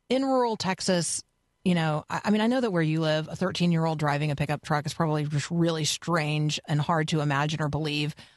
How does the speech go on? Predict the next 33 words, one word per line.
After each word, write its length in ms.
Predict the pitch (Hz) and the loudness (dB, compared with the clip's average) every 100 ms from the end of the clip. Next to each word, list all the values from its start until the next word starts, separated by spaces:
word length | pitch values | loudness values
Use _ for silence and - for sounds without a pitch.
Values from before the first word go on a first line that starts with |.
| _ | _
Um, 200 | - 208 | 2 4
that's 180 | 208 262 | 2 2
actually 340 | 294 - 196 - _ _ _ _ _ _ - | 0 0 0 -2 _ _ _ _ _ _ -10
n-, 120 | - | -8
not 300 | 190 170 220 | 0 2 2
really 200 | 240 294 | 0 0
that 120 | 302 294 | 0 0
hard 220 | 294 302 | 0 -2
for 80 | 262 | -2
me 100 | 277 | 0
to 80 | |
believe, 320 | 226 233 254 220 | 2 0 0 0
having 320 | 202 196 180 | 0 2 2
lived 300 | 180 190 - - _ _ - | 2 0 -6 -20 _ _ -6
for 160 | 208 | -2
a 60 | 196 | 2
number 260 | 175 175 180 | 2 2 0
of 80 | 165 | 2
years 380 | 165 160 160 | 2 0 -2
in, 400 | - 156 151 156 - | -2 0 2 0 -2
uh, 160 | 151 | -2
in 140 | 175 170 | 0 0
rural 320 | 175 180 165 | 2 0 0
Texas. 440 | 175 160 - 156 | -2 -2 0 0
Those 180 | - 151 | 0 -2
farmed 280 | - 165 170 | 0 0 2
market 300 | 160 156 156 | 0 0 -2
roads, 500 | 147 156 160 156 - - | -2 0 0 -4 -8 -4
um, 420 | 156 151 143 147 - _ _ _ _ - | 0 2 0 -2 -6 _ _ _ _ 0
are 180 | 175 196 | 2 2
used 400 | 196 208 196 - _ _ | 2 0 -2 -8 _ _
pretty 200 | - 220 | 0 0
frequently 640 | 233 247 214 160 147 - | 2 0 0 0 -2 -2